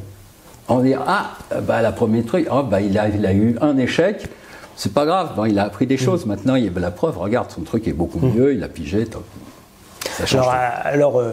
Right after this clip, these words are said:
Speaker 1: L'aversion au risque
Speaker 2: ouais.
Speaker 1: est une donnée essentielle. Et ça, les jeunes, eh ben, euh, ils ont plus d'aversion au risque, hein.
Speaker 2: Alors, il y a,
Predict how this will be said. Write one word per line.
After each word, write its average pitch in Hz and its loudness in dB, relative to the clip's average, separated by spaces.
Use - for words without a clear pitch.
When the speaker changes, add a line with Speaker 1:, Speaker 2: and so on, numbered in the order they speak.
Speaker 1:
L'aversion 123 2
au 120 0
risque 139 2
Speaker 2:
ouais. 101 2
Speaker 1:
est - -6
une 104 2
donnée 110 2
essentielle. 98 -4
Et 113 0
ça, 143 0
les 117 0
jeunes, 123 2
eh - -2
ben, 101 0
euh, 76 -4
ils 69 -4
ont 85 0
plus - -4
d'aversion 71 -4
au - -8
risque, - -10
hein. - -6
Speaker 2:
Alors, 123 4
il 127 2
y 123 0
a, - 0